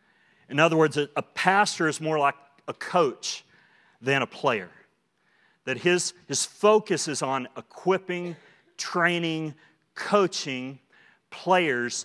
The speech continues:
to play, not to go out and play the game for them. Or the job of the pastor is more like a, a parent, that the job of the parent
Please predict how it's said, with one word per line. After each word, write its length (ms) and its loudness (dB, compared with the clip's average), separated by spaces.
to 100 -14
play, 460 2
not 400 2
to 100 -8
go 200 4
out 220 2
and 100 -10
play 260 0
the 100 -6
game 340 -4
for 260 -4
them. 200 -12
Or 320 2
the 140 -8
job 300 4
of 60 0
the 60 -4
pastor 580 -2
is 160 -6
more 200 -2
like 240 0
a, 140 -6
a 80 -6
parent, 840 -6
that 120 -8
the 100 -4
job 340 6
of 60 -2
the 80 -4
parent 640 -2